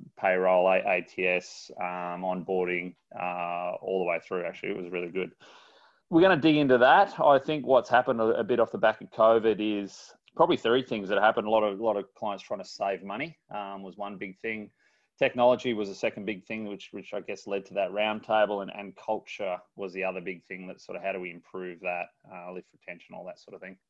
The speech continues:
So in that technology bucket was, uh, screening, assessment, selecting, these, those kind of things. Um, so that roundtable was, was super informative.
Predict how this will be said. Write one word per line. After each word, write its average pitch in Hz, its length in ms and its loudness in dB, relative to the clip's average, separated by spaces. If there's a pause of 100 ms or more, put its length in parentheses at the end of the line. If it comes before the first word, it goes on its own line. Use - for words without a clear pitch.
(100)
So 147 140 4
in 156 100 6
that 139 180 2
technology 120 500 2
bucket 110 380 4
was, - 560 -4
uh, 113 280 2
screening, 110 560 2
assessment, 101 560 -4
selecting, 104 560 -2
these, 101 240 0
those 107 260 2
kind 104 220 -4
of 98 80 -12
things. 156 500 0
Um, 110 420 -2
so 143 120 4
that 151 100 8
roundtable 107 540 4
was, - 360 -2
was 101 220 -8
super 113 340 -2
informative. 98 720 0